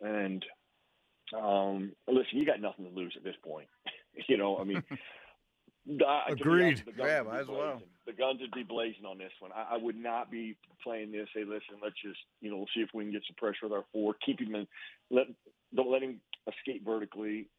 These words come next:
Speaker 1: make him escape laterally, and then rally to it." I mean, I just wouldn't play it.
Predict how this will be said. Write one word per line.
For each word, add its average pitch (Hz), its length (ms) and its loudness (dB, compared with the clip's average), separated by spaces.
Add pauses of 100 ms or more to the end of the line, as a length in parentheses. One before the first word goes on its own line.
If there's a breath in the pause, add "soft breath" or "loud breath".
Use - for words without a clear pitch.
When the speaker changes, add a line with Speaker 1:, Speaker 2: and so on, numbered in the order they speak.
Speaker 1:
make 107 180 -6
him 117 140 -8
escape 110 380 -4
laterally, 107 520 4
and 95 80 -6
then 98 140 -2
rally 95 400 2
to 104 80 -2
it." 92 100 -2
I 95 40 -4
mean, 98 100 -2
I 98 140 2
just 92 240 -6
wouldn't 92 200 -8
play 90 180 -6
it. 92 140 -12